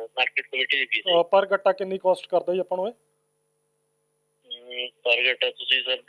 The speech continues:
Speaker 1: ਪੜ੍ਹ ਲਓ ਛੇ ਪਰਸੈਂਟ ਦਾ ਹੀ।
Speaker 2: ਅਹ, ਤਕਰੀਬਨ ਇੱਕ ਸੌ ਪੱਚੀ ਤੀਹ ਰੁਪਏ ਬਣਦੇ।
Speaker 1: ਚੌਵੀ, ਅਹ,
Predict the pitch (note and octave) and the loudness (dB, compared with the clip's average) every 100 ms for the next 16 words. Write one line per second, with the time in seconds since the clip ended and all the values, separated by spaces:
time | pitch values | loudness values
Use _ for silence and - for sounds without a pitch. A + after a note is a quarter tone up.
0 | - - A#2 C3 C3 B2 - - A#2 A2+ | -6 -2 -2 0 2 2 2 0 0 -2
1 | A#2 A#2 - _ _ _ _ _ _ _ | -2 -2 -6 _ _ _ _ _ _ _
2 | _ - D#3+ D#3 E3+ F#3+ G3 G3+ F#3+ - | _ -8 -6 -6 -6 -4 -2 0 0 -2
3 | F#3+ F#3 - G#3 A#3 A3+ G#3+ F#3+ F#3 D#3 | -4 -2 -4 -4 -2 0 0 0 0 -2
4 | D3 C#4+ D#3+ - _ _ _ _ - C#3+ | 0 2 0 -2 _ _ _ _ -2 2
5 | C3+ C3 | 2 2